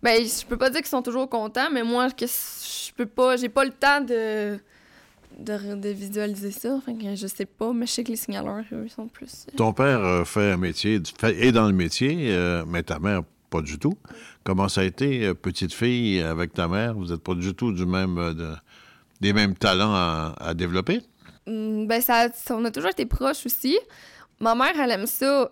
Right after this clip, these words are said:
Speaker 1: autant que moi. Mais elle, elle a pas percé là-dedans, mettons, sauf qu'elle a
Speaker 2: Elle aurait
Speaker 1: toujours
Speaker 2: voulu, ça ?
Speaker 1: Oui, pa-, elle me l'a dit, elle me l'a déjà dit, parce que ma mère, sa mère et son père étaient, ma, ma, ma grand-mère chauffait des autobus.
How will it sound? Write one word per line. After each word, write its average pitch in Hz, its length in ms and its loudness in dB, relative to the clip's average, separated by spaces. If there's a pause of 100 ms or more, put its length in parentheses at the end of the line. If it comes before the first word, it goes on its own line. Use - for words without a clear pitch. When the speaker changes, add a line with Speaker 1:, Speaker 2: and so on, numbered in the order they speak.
(120)
Speaker 1:
autant 262 340 2
que 247 100 -10
moi. 226 360 0 (680)
Mais 226 200 -2
elle, 285 200 2
elle 233 100 0
a 214 40 -4
pas 254 360 0
percé 247 460 -6
là-dedans, 208 380 -4
mettons, 202 400 -8
sauf 240 360 -2
qu'elle 220 200 -2
a 208 100 0
Speaker 2:
Elle 117 160 2
aurait 127 120 4
Speaker 1:
toujours 135 80 4
Speaker 2:
voulu, 143 240 2
ça ? 208 180 -6 (420)
Speaker 1:
Oui, 247 200 2 (200)
pa-, - 200 -6
elle 226 60 0
me 233 120 4
l'a 233 100 6
dit, 247 120 0 (200)
elle 220 120 0
me 226 80 0
l'a 226 80 6
déjà 330 280 2
dit, 226 280 -2 (460)
parce 226 160 0
que 233 100 0
ma 226 180 2
mère, 254 340 0
sa 233 220 -4
mère 269 400 2
et 233 60 0
son 214 220 -4
père 226 340 -2
étaient, 196 560 -4 (880)
ma, 214 160 -2
ma, 214 160 -2
ma 226 120 -2
grand-mère 262 360 0
chauffait 262 280 -8
des 208 200 -8
autobus. 202 460 -10